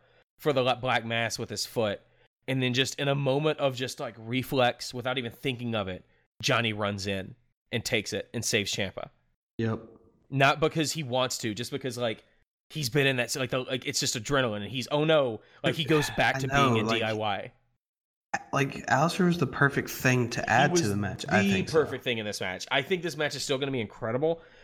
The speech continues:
Speaker 1: but I
Speaker 2: Right.
Speaker 1: think it would have been so good with Aleister in it.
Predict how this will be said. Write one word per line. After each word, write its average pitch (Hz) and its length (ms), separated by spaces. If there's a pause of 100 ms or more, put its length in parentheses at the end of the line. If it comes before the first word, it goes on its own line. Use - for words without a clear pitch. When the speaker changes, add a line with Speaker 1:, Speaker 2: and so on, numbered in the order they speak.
(140)
Speaker 1:
but 135 140
I 101 160
Speaker 2:
Right. 92 100
Speaker 1:
think 139 240
it 127 160
would 123 160
have 117 100
been 127 160
so - 520
good 156 260
with 131 140
Aleister 107 500
in 90 80
it. 87 120